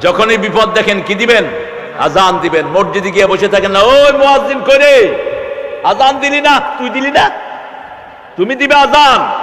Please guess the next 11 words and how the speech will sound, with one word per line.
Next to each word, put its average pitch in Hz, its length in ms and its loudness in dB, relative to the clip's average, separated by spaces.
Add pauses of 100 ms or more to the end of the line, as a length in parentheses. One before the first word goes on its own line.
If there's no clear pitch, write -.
(460)
মুয়াজ্জিনের 247 560 0
জন্য, 277 240 2
মসজিদ 269 480 0
ঝাড়ু 269 200 2
দেওয়ার 262 260 2
জন্য 262 140 4
অপেক্ষা 262 400 2
করবেন 254 340 2
না, 240 80 2
আপনি 247 240 0
দিবেন। 262 300 0